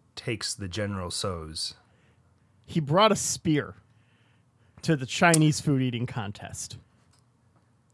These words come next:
Speaker 1: That's true. Um, he, I guess technically he did get to choose the weapons for our duel.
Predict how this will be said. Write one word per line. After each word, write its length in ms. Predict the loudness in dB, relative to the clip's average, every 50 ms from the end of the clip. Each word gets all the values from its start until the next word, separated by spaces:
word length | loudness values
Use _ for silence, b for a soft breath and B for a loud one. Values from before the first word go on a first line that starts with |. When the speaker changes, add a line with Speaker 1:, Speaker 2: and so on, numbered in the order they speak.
| _ -16
Speaker 1:
That's 200 | -12 -6 -6 -4
true. 380 | -2 2 2 2 2 2 0 -6 B B B B B B B -6
Um, 340 | -4 -2 -2 -2 -4 -8 -8
he, 200 | -10 -12 -12 -10 -10
I 120 | -10 -8
guess 300 | -6 0 0 0 0 0
technically 520 | -2 -2 -4 -4 -2 -4 -4 0 0 0 0
he 140 | -2 -6 -6
did 180 | -6 -6 -2
get 140 | -2 -4 -4
to 80 | -4 -6
choose 400 | -4 -2 -2 0 -2 -2 -2 -2
the 80 | -2
weapons 400 | 0 0 0 0 0 -2 -2 -2
for 220 | -4 0 2 4 4
our 100 | 4 4
duel. 480 | 2 -2 -2 -2 -2 -4 -4 -8 -10